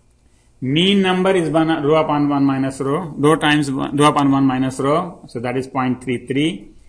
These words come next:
Mean time is spent, again another formula, one upon mu divided by one minus rho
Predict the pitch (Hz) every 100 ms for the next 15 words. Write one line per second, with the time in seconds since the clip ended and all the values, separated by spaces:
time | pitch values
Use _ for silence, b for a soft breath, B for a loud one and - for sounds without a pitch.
0 | b - 123 131 165 180 170 147 151 156
1 | 143 - 147 151 160 - - 131 120 135
2 | 143 - 123 127 117 120 123 123 127 143
3 | 131 123 117 120 117 117 - - - 120
4 | 113 123 110 110 110 107 107 107 107 107
5 | 104 107 104 113 131 165